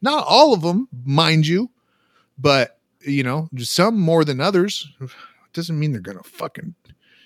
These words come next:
jeez Louise. What kind of propaganda are you spreading on this? Are you,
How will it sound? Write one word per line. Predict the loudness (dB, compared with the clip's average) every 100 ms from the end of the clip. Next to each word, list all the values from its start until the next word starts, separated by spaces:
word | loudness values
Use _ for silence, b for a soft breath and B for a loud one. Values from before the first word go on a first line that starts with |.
| _
jeez | -6 -2 -4 -4
Louise. | -12 -8 -4 -2 -4 -8 -10 -12 -20 _ _ _ _ _ _ _ _ _ _ _
What | -14
kind | -6 -6
of | -4
propaganda | -2 -2 -2 -2 0 0
are | -2
you | -2 -2
spreading | -2 _ -4 -4 -6
on | -8 -8
this? | -6 0
Are | 4
you, | 6